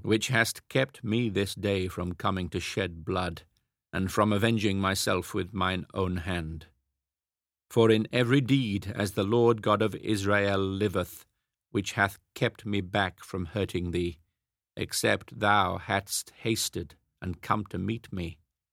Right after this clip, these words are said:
surely there had not been left unto Nabal by the morning light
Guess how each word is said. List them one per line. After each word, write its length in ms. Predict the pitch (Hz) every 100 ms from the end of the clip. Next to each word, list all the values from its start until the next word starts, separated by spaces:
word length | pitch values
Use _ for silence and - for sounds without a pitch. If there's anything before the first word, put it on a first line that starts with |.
| _ _ _ -
surely 400 | - 139 101 92
there 220 | 95 92
had 240 | 90 90
not 380 | 98 104 101 - 110
been 300 | 107 98 98
left 280 | 113 98 -
unto 300 | - 110 98
Nabal 680 | 101 110 107 104 104 104
by 220 | 104 101 98
the 100 | 101
morning 400 | 104 120 113 107
light 380 | 107 110 -